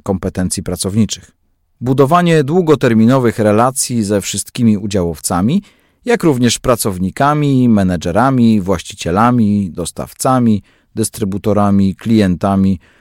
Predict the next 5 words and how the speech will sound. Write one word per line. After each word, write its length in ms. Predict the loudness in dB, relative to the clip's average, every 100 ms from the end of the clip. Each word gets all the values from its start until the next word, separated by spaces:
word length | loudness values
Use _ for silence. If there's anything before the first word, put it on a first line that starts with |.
| _
lokalną 500 | -4 2 2 2 -2
społecznością, 1000 | -4 -6 -6 -4 0 0 0 -2 -2 -2 -6
społeczeństwem 920 | -12 -8 -8 -2 0 0 -4 -6 -6
i 100 | -6
środowiskiem. 680 | -8 -6 -4 -6 -8 -12 -16